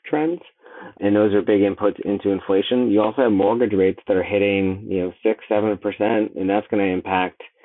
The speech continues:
home prices, rental prices that impact inflation as well. So, yeah, we've hit numerically the peak inflation, but peak inflation uncertainty is still there. So it's gonna be a significant risk to portfolios going forward, because if it, it surprises to the upside,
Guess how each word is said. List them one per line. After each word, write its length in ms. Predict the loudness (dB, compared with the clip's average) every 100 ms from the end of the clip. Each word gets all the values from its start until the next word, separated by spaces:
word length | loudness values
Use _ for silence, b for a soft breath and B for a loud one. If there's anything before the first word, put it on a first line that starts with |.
| b b b -8
home 280 | 0 2 2
prices, 460 | 2 0 0 0 0
rental 300 | 0 0 -2
prices 500 | 0 0 0 -2 -4 -14 -2
that 160 | 0 2
impact 440 | 0 -2 -2 -4
inflation 460 | -4 -2 -2 -2 -6
as 60 | -2
well. 400 | 2 2 0 -6 _ _ _ _ -2
So, 280 | 2 2 0 B B B B B B
yeah, 220 | 2 2 4
we've 160 | 4
hit 280 | 4 0 -2 0
numerically 680 | 4 6 6 4 2 4 2
the 100 | 2
peak 220 | 0 0
inflation, 520 | 0 2 2 2 0
but 220 | 0 2
peak 180 | 0 0
inflation 400 | 0 2 2 2
uncertainty 460 | -2 0 0 0 -2
is 60 | 0
still 200 | 0 2
there. 220 | 2 2
So 80 | 0
it's 120 | -2
gonna 140 | 0 2
be 100 | 0
a 80 | 0
significant 460 | -2 0 0 2
risk 220 | 2 0 -4
to 80 |
portfolios 600 | -6 -4 0 2 2 2 0
going 300 | 0 0 -2
forward, 400 | 0 2 2 0 -6
because 240 | -6 -6 -4
if 180 | -6 -2
it, 140 | -2 0
it 140 | -2 -4
surprises 460 | -2 2 2 -2 -2
to 80 | 0
the 140 | 0
upside, 500 | 0 0 2 2